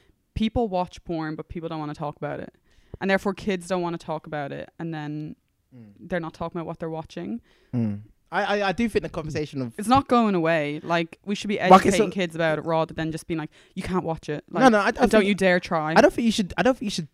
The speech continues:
Speaker 2: uh, stop necessarily kids from watching it, but I feel like you should, they need to be media literate, literate.
Speaker 1: Yeah, I'm not saying show them porn, but, like, people should be educated about what it is.
Speaker 2: Yeah.
Speaker 1: That
Speaker 2: I,
Speaker 1: it's not real, that it's, like, entertainment,
Speaker 2: But I,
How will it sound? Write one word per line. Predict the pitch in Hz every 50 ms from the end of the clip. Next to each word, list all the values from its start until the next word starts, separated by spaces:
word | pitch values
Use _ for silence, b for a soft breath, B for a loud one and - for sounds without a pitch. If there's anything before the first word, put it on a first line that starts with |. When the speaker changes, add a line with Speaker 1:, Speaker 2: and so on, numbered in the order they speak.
| _ - - -
Speaker 2:
uh, | - -
stop | - - - - _ _ _ - 165 147 - -
necessarily | 143 139 - 147 127 120
kids | - - 147 131 -
from | - 117 110 107 104 104
watching | 107 127 160 - - - 120 117
it, | 110 101
but | 120
I | 127
feel | 147 - - 160
like | 151 127
you | - 135 135
should, | - 147 127 117 - b b b b b b b b b b
they | - 156
need | 175 214
to | 202 -
be | 202 175 165 156 - _ -
media | 147 143 151 165 175 151 156 160 151
literate, | 151 170 - - - 123 - -
literate. | 131 127 147 156 - - - 104
Speaker 1:
Yeah, | 254 247
I'm | 226
not | 311 370 -
saying | 370 330 247 - -
show | - - 240 202 202 214 214
them | 190 190 175
porn, | - - 180 175 165 156 156 160 175 196 185
but, | - 180 165 170 - -
like, | - 170 170 170 170 170 - - _ _ _ _ _ _ _ _ _
people | - 202 185 - 185 185
should | - - 185
be | 180 -
educated | - 175 165 - - - 175 165 165
about | 165 165 156 151 151
what | 165 170 165 165 160
it | 156 -
is. | - 160 151 151 156 156 160 - _ _ _ _ -
Speaker 2:
Yeah. | 151 147 135 120 127 - _ _ _ -
Speaker 1:
That | - 180
Speaker 2:
I, | 208
Speaker 1:
it's | 180 - -
not | 208 185 170 -
real, | 175 180 180 175 170 165 165 170 175 170 170
that | 165 175 170
it's, | 170 165 - -
like, | 180 165 165 165 160 - - -
entertainment, | 185 175 160 - 185 - - 180 165 165 165 165 160 156
Speaker 2:
But | 165 190 190 - -
I, | 156